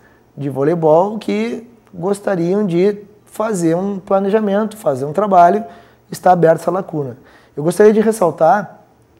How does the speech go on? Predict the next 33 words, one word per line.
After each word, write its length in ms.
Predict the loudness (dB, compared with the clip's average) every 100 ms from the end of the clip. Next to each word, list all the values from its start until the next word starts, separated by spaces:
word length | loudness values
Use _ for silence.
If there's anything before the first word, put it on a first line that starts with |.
| _ _
é, 240 | -10 -8 -6
uma 160 | -6
coisa 220 | -2 0 0
muito 180 | -2
importante, 600 | -2 -2 -2 -4 -4 -8 -16 -20 _ _ _
que 220 | -6 -4
desde 560 | -2 4 4 4 0 0
dois 240 | 2 0
mil 240 | 0 -2 0
e 140 | 2
oito 580 | 2 2 -2 -4 -4 -6 -20 _ _ _ _ _ _ -6
a 220 | 0 2
A 40 |
V 120 | 4 4
F, 640 | 4 2 0 -2 -6 -6
é, 560 | -4 0 2 0 0 -2
vem 380 | -2 0 0 0
contando 840 | -2 -2 -2 -2 0 0 -2 -4 -16 _ _ _
com 180 | -6 -2
uma 400 | 0 0 0 -2
colaboração 640 | -2 -2 0 0 0 0
muito 320 | 0 0 0
importante. 840 | 0 0 -2 -2 -4 -6 -10 -14 -18 _ -8
Eu 80 |
me 80 | -4
lembro 180 | -4 -4
que 60 | -8
a 40 |
gente 80 | -8
falou 220 | -4 -4
em, 100 | -4
em, 40 |
em 800 | -8 -12 -10 -10 -10 -10 -12 -14